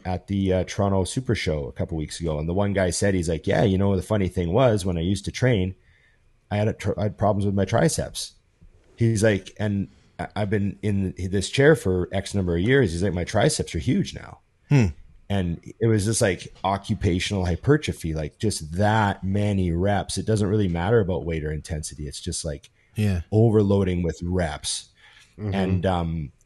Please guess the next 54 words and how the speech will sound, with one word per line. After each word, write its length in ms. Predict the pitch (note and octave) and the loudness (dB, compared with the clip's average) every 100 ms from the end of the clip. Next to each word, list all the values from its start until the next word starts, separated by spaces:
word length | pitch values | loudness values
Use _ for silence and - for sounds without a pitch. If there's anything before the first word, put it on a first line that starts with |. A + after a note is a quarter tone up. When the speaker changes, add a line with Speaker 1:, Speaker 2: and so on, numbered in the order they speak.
| - | -2
Speaker 1:
so 120 | B2 | 0
it's 120 | A#2+ | 2
kinda 260 | - D#3+ B2+ | 6 6 6
interesting. 640 | C#3 D#3+ C3 - D#2+ D2 | 4 6 4 4 -2 0
And 100 | B2+ | 4
obviously 360 | C#3 B2 - F#2+ | 4 4 2 0
there's 180 | F#2 | 0
genetic 420 | D#2 F#2 F2 E2 - | 0 0 0 -2 -4
components 560 | F2 D#2+ G#2+ E2+ C#2+ | -4 0 2 0 -2
to 260 | - D2+ D2 | -4 -4 -4
whether 300 | E2 E2+ E2 | -4 -2 -2
or 40 | D#2+ | -2
not 200 | E2 - | -4 -4
your 80 | D#2+ | -6
body 300 | D#2+ E2+ D#2+ | -4 -4 -4
part's 260 | D#2 C2+ | -6 -6
capable 480 | - F2+ G2 D#2 D2+ | -2 -2 -2 -2 -4
of 60 | D#2 | -4
that, 140 | D#2+ | -4
I'm 100 | D2 | -6
sure. 480 | D2 - F#2+ D2+ - _ - - _ - | -4 2 2 0 -6 _ -20 -20 _ 2
But, 140 | G2+ | 2
Speaker 3:
Yeah. 140 | E2+ - - _ | 2 -4 -20 _
Speaker 1:
but 260 | - G2 - | 2 2 2
some 220 | - C3 | 2 4
of 60 | C3+ | 6
this 160 | A#2 | 4
stuff 280 | - B2 A2 | 4 2 2
is, 260 | G#2+ F2 - | 0 -2 -2
is 180 | G2+ F2+ | -2 0
interesting 480 | G#2 B2+ A2+ F#2 E2+ | 0 0 -2 -2 -2
'cause, 160 | G2 | 0
like, 160 | G2 F2 | 0 -2
there's 140 | F#2 | -6
people 280 | - B2 A#2 | -4 0 0
that 100 | A2 | 0
train 340 | - G#2 B2 C#3 | 0 2 2 2
something 460 | - E2 D#2 E2+ | 2 0 -2 -4
and 80 | E2 | -4
they 40 | |
can't 220 | F2 A2 G2 | -2 -2 0
get 140 | G#2+ | 0
it 80 | F#2 | -2
to 80 | D#2+ | -4
grow. 380 | F#2 A2+ - - - - - - - | 0 0 0 -6 -12 -16 -18 -14 -2
And 160 | G2 | 2
then 140 | G2+ G#2 | 4 4
they 140 | G2 | 2
get 180 | F2 G#2+ | 2 2
a 60 | F2 | 2
job 340 | E2+ F#2+ G2+ | 0 0 2
where 100 | F#2+ | 0
they're, 180 | F2+ F2+ | 2 0
like, 280 | E2+ D#2 | 0 -4